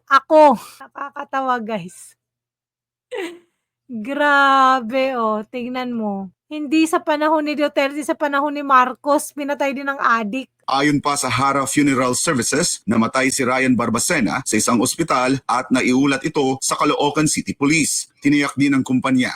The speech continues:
Speaker 2: na hindi nila buburahin ang kanilang post, maliban na lang kung ito ay i-take down o i-report ng mga tinawag nilang
Speaker 1: Correct.
Speaker 2: anti-Duterte. Samantala,
Speaker 1: Correct.
Speaker 2: binatikos din ni Duterte Youth Party List Chairman Ronald Cardema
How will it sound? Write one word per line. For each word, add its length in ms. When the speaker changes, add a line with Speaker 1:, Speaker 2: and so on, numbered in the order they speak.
Speaker 2:
na 80
hindi 340
nila 220
buburahin 720
ang 240
kanilang 400
post, 400
maliban 420
na 80
lang 240
kung 160
ito 220
ay 240
i-take 320
down 480
o 80
i-report 560
ng 160
mga 240
tinawag 400
nilang 320
Speaker 1:
Correct. 480
Speaker 2:
anti-Duterte. 720
Samantala, 640
Speaker 1:
Correct. 80
Speaker 2:
binatikos 480
din 160
ni 80
Duterte 400
Youth 400
Party 320
List 160
Chairman 400
Ronald 320
Cardema 640